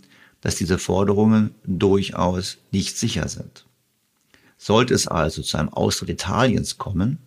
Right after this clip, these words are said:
oder zu einem Zerfall der Eurozone, müsste die Bundesbank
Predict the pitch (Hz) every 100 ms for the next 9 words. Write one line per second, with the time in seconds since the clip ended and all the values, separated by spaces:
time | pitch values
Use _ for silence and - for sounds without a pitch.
0 | _ - 104 104 - 82 90 - 76 85
1 | 87 90 104 - 101 107 120 127 _ -
2 | - _ - 113 - 98 82 107 117 113
3 | - 82 98